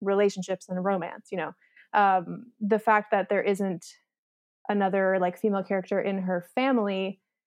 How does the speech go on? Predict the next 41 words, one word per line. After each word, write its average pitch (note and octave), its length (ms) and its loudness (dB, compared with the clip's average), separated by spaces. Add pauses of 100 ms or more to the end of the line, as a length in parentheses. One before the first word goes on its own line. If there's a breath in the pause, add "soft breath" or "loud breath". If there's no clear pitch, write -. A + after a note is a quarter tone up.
(220)
um, F#3 680 0 (380)
it - 160 -6 (140)
wasn't G#3 420 0
something G3+ 280 -2
that G3 120 2
I, F#3 100 2
like, F3 240 -2 (960)
thought G3+ 220 2
about A#3+ 320 4
because G3+ 260 -2
there G3 160 0
are, G3 540 2
it's G3 180 -6
so, G#3+ 160 2 (220)
it, G3+ 180 -2
to A#3 100 0
me, A#3+ 120 4
it's A#3 100 0
also, A#3+ 260 2
like, F#3+ 160 2
so G3+ 200 0
clearly G3 360 2
so F#3 160 -4
much F#3+ 200 -4
more G#3 320 2
about, F3+ 340 2 (680)
uh, F3+ 260 2 (120)
female G3 260 2
friendship B3+ 520 2
than F#3 260 0
Ten F3+ 160 -4
Things F#3 160 -4
I E3 100 0
Hate F#3 120 0
About F3 220 -4
You G#3 260 4
was F#3 220 -4
about D#3+ 260 -4
friendship F3 340 -8
at G3 80 0
all. G3+ 340 0